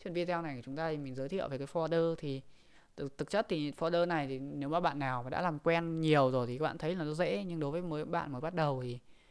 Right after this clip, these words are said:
thật sự là cái folder này sẽ có nhiều cái mới, thì mình sẽ, vì vậy mình phải làm video để chúng ta tìm hiểu về nó, được chưa nhỉ? Đó, thì ở trong video sau của chúng ta, chúng ta tiếp tục,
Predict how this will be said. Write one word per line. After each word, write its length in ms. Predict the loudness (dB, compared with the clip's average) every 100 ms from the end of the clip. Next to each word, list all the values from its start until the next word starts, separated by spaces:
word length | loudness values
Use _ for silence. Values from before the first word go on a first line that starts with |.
| -10 -2
thật 120 | -2
sự 200 | 0 -2
là 100 | -2
cái 120 | -2
folder 340 | -2 0 0 -2
này 140 | -4
sẽ 120 | -8
có 60 | -4
nhiều 260 | 0 0
cái 260 | 0 -2 -2
mới, 320 | 0 0 0 -2
thì 80 |
mình 160 | -6 -8
sẽ, 180 | -8 -10 -10 -12 -16 -14
vì 200 | -4 -2
vậy 200 | -2 -2
mình 220 | -6 -6
phải 160 | -4
làm 260 | -2 -4 -4
video 320 | -6 -4 -4
để 60 | -6
chúng 160 | -6
ta 160 | -4 -4 -6 -18 -20 -18 -20 4
tìm 120 | 6
hiểu 120 | 8
về 100 | 4
nó, 220 | 0 -6 -6
được 80 | -8 -4
chưa 60 |
nhỉ? 100 | -4 -6 -12 -20 -20 -20 -20 -20 -10 2
Đó, 160 | 4
thì 80 | 4
ở 60 | 4
trong 140 | 4
video 220 | 4 2
sau 220 | 4 4
của 80 | 2
chúng 120 | 0
ta, 180 | -2 0
chúng 120 | -2
ta 100 | -4
tiếp 140 | -4 2
tục, 220 | 2